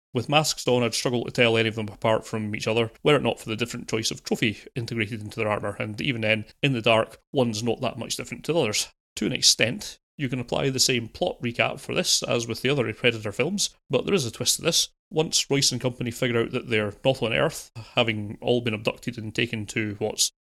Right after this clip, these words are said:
effectively a game reserve come Safari Ground, uh, realising that the only hope of escape is to go after the Predators rather than play by their rules. This might not go exactly to plan, but it's good to see that the label attached to these folks as being some of Earth's deadliest warriors isn't entirely unearned.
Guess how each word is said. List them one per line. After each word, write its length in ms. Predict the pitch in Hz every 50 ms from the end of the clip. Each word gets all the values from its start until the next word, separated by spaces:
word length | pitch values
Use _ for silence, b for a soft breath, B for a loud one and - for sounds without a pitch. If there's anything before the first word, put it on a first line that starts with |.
| _ -
effectively 540 | - - - - - - - 131 120 127 120
a 100 | 120 113
game 260 | 110 110 113 131 135 131
reserve 400 | 123 120 123 139 147 147 143 -
come 180 | - 127 135
Safari 360 | - - 131 135 139 147 151
Ground, 300 | 151 165 185 208 208 - - b b b _ -
uh, 160 | - - 120
realising 520 | 117 131 147 151 139 135 120 - 120 113 113
that 140 | 120 -
the 100 | 117 123
only 220 | - 156 151 147 123
hope 200 | 135 139 - -
of 100 | 120 117
escape 460 | 107 - - - 135 - - - -
is 120 | 135 123 -
to 80 | 131
go 200 | 117 120 120 117
after 260 | - 123 139 - - 123
the 120 | 110 110
Predators 540 | - 117 110 107 104 - 147 151 - - -
rather 240 | 135 123 110 110 110
than 140 | 120 123 117
play 160 | - 127 120
by 120 | 113 110
their 140 | 110 110 107
rules. 460 | 101 117 147 135 107 107 - - - _ _ _ -
This 260 | 165 - - - - -
might 280 | 190 156 147 143 139 -
not 220 | 135 123 - 123
go 100 | 131 123
exactly 380 | 120 110 113 143 - - - -
to 120 | - -
plan, 260 | - 139 135 175 185 165
but 100 | 143 143
it's 140 | 151 -
good 160 | - - 170 -
to 80 | -
see 140 | - - 143
that 80 | 123 139
the 60 | -
label 300 | 120 135 143 131 120 113
attached 420 | 107 - - 147 - 143 - -
to 80 | - 135
these 200 | 131 127 120 -
folks 360 | - - - - - - -
as 160 | 139 127 123
being 200 | 120 123 117 117
some 160 | - - 123
of 140 | 117 110 - -
Earth's 300 | 120 117 113 - - -
deadliest 460 | - 123 120 - 135 120 110 - -
warriors 420 | 135 127 117 107 101 117 120 - -
isn't 220 | - 139 131 123 -
entirely 480 | - 120 120 - 147 151 147 127 117 -
unearned. 440 | - 120 139 131 113 110 107 107